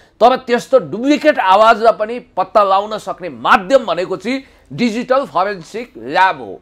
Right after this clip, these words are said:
र त्यहाँ चाहिँ, अ, मैले एकजना विशिष्ट पूर्व आइजीलाई बुझेको थिएँ, उहाँको भनाइअनुसार, सर्वेन्द्र खनाल सरको भनाइअनुसार चाहिँ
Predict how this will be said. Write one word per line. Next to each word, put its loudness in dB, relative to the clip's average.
र 4
त्यहाँ 0
चाहिँ, -6
अ, 2
मैले 2
एकजना -2
विशिष्ट -6
पूर्व 0
आइजीलाई -4
बुझेको -4
थिएँ, -10
उहाँको -6
भनाइअनुसार, -4
सर्वेन्द्र -10
खनाल -8
सरको -10
भनाइअनुसार -6
चाहिँ -8